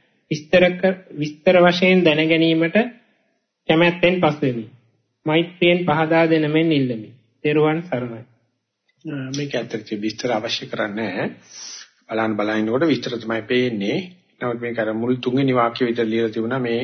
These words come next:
Speaker 2: අ, පෙරේදා තිබුණ එක ඊයේ නෑ, ඊයේ තියෙන එක අද වෙනස් වෙලා වෙන විපරිණාමයට ලක් වෙලයි කියලා. අන්න ඒකට හුරු වෙච්ච දවසේ, විස්තර ඇති වෙච්ච දවසේ ඒකට හුරු වෙනවා.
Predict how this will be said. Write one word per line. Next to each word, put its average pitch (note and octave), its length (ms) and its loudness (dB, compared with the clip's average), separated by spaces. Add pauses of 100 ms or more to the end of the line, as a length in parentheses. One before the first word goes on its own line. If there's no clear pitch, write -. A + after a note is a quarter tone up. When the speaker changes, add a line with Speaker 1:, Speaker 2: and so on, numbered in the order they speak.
(640)
Speaker 2:
අ, - 120 -8 (720)
පෙරේදා A2+ 300 0
තිබුණ G#2+ 260 -4
එක G#2+ 180 -6 (580)
ඊයේ A2+ 240 0
නෑ, A2+ 200 -2
ඊයේ A#2+ 240 -4
තියෙන A#2 200 -6
එක A#2 120 -8
අද A2+ 200 -6 (720)
වෙනස් C3 300 2
වෙලා B2 220 0
වෙන B2+ 220 0
විපරිණාමයට A#2+ 720 0
ලක් G2 200 -8
වෙලයි G2 220 -6
කියලා. C#3 260 -4
අන්න B2+ 120 -2
ඒකට C3 280 -2
හුරු C3+ 220 0
වෙච්ච C#3 200 0
දවසේ, D3 480 0 (760)
විස්තර C#3 300 0
ඇති A#2 220 2
වෙච්ච C3+ 200 4
දවසේ D3 320 4
ඒකට E3+ 180 2
හුරු C#3+ 220 4
වෙනවා. - 280 -2